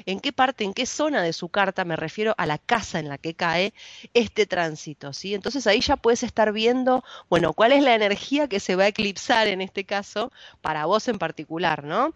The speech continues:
Entonces te fijas, bueno, ¿dónde tengo el eje del, de, el, el grado quince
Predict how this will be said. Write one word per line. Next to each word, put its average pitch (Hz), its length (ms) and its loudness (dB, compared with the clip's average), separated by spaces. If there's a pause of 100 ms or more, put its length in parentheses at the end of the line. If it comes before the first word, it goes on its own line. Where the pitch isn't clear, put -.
(160)
Entonces 262 240 -4
te 220 100 2
fijas, 151 360 -2
bueno, 180 220 -4
¿dónde 302 280 0
tengo 269 360 2
el 190 140 2
eje 220 360 2 (260)
del, 175 220 2
de, 170 520 2
el, 160 240 0
el 185 120 0
grado 226 300 6
quince 247 600 0